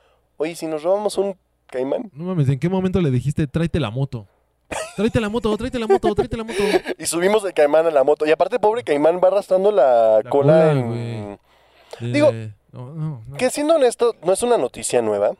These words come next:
Speaker 1: A final de cuentas, los zapatos de reptil,
Speaker 2: Ah, los cinturones y demás
Speaker 1: todo
Speaker 2: cosas,
Speaker 1: eso,
Speaker 2: ¿no?
Speaker 1: no,
Speaker 2: Sí, claro.
Speaker 1: no, o sea, muchos sí son de criadero, pero seamos honestos,
Speaker 2: Pero
Speaker 1: muchos
Speaker 2: es que,
Speaker 1: son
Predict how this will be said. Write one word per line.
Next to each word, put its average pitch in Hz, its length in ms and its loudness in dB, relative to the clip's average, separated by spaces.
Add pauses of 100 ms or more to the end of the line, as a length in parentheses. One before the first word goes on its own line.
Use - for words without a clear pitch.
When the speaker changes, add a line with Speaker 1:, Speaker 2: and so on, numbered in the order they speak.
(120)
Speaker 1:
A 120 80 0
final 139 220 0
de 180 100 0
cuentas, 151 560 2 (100)
los 120 160 0
zapatos 151 480 -4
de 107 760 -2
reptil, 127 500 -10
Speaker 2:
Ah, 190 220 -6
los 135 160 2
cinturones 131 560 -2
y 104 40 -10
demás 113 240 -2
Speaker 1:
todo 165 100 4
Speaker 2:
cosas, 170 260 2
Speaker 1:
eso, 147 80 0
Speaker 2:
¿no? 143 60 2
Speaker 1:
no, 147 60 6
Speaker 2:
Sí, 147 40 6 (180)
claro. 135 100 -2
Speaker 1:
no, 147 140 4 (120)
o 135 100 2
sea, 143 140 4
muchos 175 300 -4
sí 170 80 -8
son 185 180 0
de 170 100 -4
criadero, 117 460 0
pero 185 180 0
seamos 226 280 0
honestos, 220 320 0
Speaker 2:
Pero 196 140 2
Speaker 1:
muchos - 240 -2
Speaker 2:
es - 40 -2
que, 160 60 4
Speaker 1:
son 160 80 2